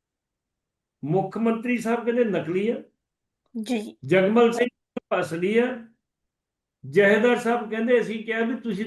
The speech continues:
Speaker 1: ਦੋ ਲੈਬਾਂ ਤੋਂ ਟੈਸਟ ਕਰਾ ਲਓ, ਇਹਨਾਂ ਨੂੰ ਪਤਾ ਲੱਗ ਜੂ ਅਸਲੀ ਕਿ ਨਕਲੀ। ਹੁਣ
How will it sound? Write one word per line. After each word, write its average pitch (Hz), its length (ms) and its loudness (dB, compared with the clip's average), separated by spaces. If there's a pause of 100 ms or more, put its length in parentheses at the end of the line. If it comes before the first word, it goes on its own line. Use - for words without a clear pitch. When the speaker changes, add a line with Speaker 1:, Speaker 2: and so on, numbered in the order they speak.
(100)
Speaker 1:
ਦੋ 180 220 4
ਲੈਬਾਂ 180 340 2
ਤੋਂ 208 180 -2
ਟੈਸਟ 208 300 -6
ਕਰਾ 160 160 0
ਲਓ, 165 160 2
ਇਹਨਾਂ 190 220 0
ਨੂੰ 208 160 0
ਪਤਾ 180 200 -6
ਲੱਗ 175 200 -2
ਜੂ 180 120 0
ਅਸਲੀ 156 260 0
ਕਿ 156 60 -2
ਨਕਲੀ। 139 420 -6 (2500)
ਹੁਣ 160 440 4